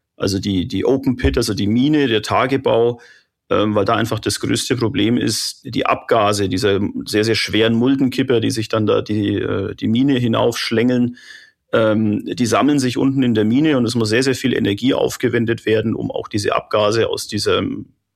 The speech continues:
ich sag jetzt mal, Loch rauszubekommen. Und da ist natürlich das sehr große Bestreben, das auch zu elektrifizieren. Es ist da halt das große Problem,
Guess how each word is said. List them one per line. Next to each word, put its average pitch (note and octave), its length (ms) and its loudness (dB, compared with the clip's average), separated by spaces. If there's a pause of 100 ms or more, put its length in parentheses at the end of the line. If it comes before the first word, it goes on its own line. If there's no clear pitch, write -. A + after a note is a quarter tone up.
(140)
ich - 60 -16
sag - 140 -20
jetzt - 120 -16
mal, G2+ 140 -2
Loch G#2 380 -2 (360)
rauszubekommen. - 880 -2
Und - 140 -6
da - 120 0
ist C3 100 -2
natürlich A2 480 -2 (280)
das - 220 -6
sehr A2+ 120 2
große A#2+ 300 0
Bestreben, A2 540 -2
das G#2+ 120 0
auch G#2+ 200 -2
zu - 180 -4
elektrifizieren. G#2+ 1000 -2 (400)
Es - 60 -10
ist - 180 -6
da C3+ 120 -2
halt A#2+ 120 2
das A2 140 -2
große A2+ 280 -2
Problem, G#2+ 500 -2